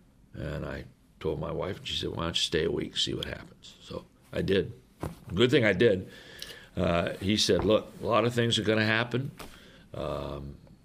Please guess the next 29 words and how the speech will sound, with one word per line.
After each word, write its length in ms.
professional 540
sports 440
is 120
coming 300
to 120
this 220
market. 340
I 100
don't 120
know 100
how 280
it's 120
gonna 220
get 180
here, 240
but 240
there's 220
a 40
lot 240
of 100
rumors 440
that 160
it's 160
coming. 400
Either 560
the 120
U 180
S 160
L, 240